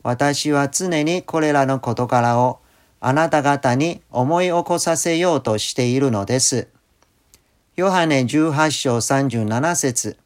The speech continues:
私はこのために生まれ、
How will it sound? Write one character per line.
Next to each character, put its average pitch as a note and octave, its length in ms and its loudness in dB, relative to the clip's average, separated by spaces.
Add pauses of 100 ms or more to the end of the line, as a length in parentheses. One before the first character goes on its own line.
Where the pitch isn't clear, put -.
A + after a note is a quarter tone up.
(640)
私 F3+ 480 0
は F3+ 160 2
こ C3 140 0
の C3+ 120 2
た D3 180 -2
め C3+ 200 2
に D3+ 300 -2 (120)
生 A#2+ 80 -4
ま C#3+ 180 2
れ、 A#2+ 220 -2